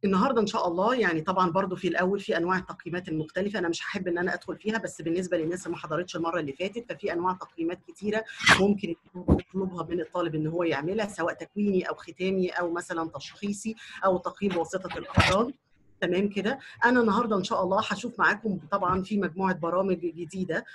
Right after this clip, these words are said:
آه، في مثلًا حاجه زي ايديو كاندي، في مثلًا Word وول، في مثلًا Wooclap، في Factile او Jeopardy Labs. تمام كده. طبعًا بالنسبه لكويزت وسقراطيف وكاهوت انا حبيت ان انا احطهم برضو مره تانية.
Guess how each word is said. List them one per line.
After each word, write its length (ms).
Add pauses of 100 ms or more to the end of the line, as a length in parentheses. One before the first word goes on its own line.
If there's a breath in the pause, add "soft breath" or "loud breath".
(220 loud breath)
آه، 540
في 200
مثلًا 360
حاجه 240
زي 160
ايديو 320
كاندي، 520
في 180
مثلًا 360
Word 260
وول، 340
في 160
مثلًا 360
Wooclap، 480 (460 loud breath)
في 240
Factile 460
او 460
Jeopardy 800
Labs. 680 (360 soft breath)
تمام 320
كده. 380 (240 loud breath)
طبعًا 220
بالنسبه 380
لكويزت 440
وسقراطيف 500
وكاهوت 400
انا 100
حبيت 320
ان 80
انا 100
احطهم 420
برضو 240
مره 220
تانية. 420